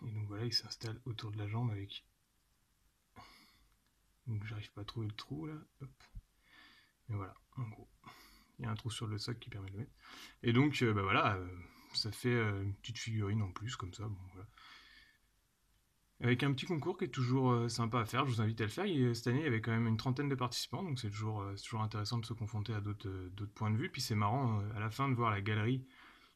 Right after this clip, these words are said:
euh, de tous ces personnages différents et tout. Donc, euh, bah, je félicite d'ailleurs les, les, les trois premiers, enfin, voire même les,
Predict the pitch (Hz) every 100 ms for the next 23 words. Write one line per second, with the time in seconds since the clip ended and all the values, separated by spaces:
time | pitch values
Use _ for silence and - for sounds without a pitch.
0 | - 104 104 104 104 127 120 113 107 117
1 | 113 127 113 107 107 - 107 117 110 95
2 | 117 98 98 98 95 92 98 - 110 107
3 | - 123 107 107 117 101 95 95 92 98
4 | - 101 - 101 123 147 98 101 98 101
5 | 98 90 85